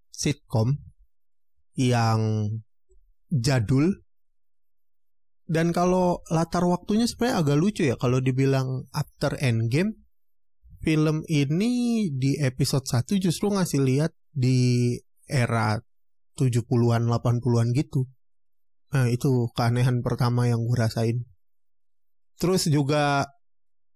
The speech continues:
eh, di episode satu ini jadi banyak tanda tanya dan beberapa humor gue nggak masuk ya untuk WandaVision. Cuman karena kangen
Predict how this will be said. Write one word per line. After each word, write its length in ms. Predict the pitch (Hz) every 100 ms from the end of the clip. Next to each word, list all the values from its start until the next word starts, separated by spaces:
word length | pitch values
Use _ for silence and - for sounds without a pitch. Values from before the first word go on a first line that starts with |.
| -
eh, 240 | 160 151
di 160 | 139 151
episode 400 | 143 147 156 156
satu 240 | 143 156
ini 640 | 147 175 190 185 - - - - -
jadi 400 | 127 139 131 123
banyak 320 | 135 135 -
tanda 240 | 131 131
tanya 480 | 123 117 113 113 127 - _
dan 640 | - 123 123 113 110 107 110 _ _ _ _ _ _
beberapa 400 | 127 127 131 123 123
humor 560 | 120 127 143 151 139 131
gue 180 | 110 139 147
nggak 160 | 131
masuk 480 | 113 104 - 151 117
ya 80 | 107 - _ _ _ _ _ _ _ _ _ _ _ _ -
untuk 320 | 120 117 113
WandaVision. 960 | 120 113 113 - 113 - 127 113 120 _ _ _ _ _ _ -
Cuman 480 | 147 175 190 185 180
karena 480 | 156 160 165 165
kangen 480 | 160 220 190 160 196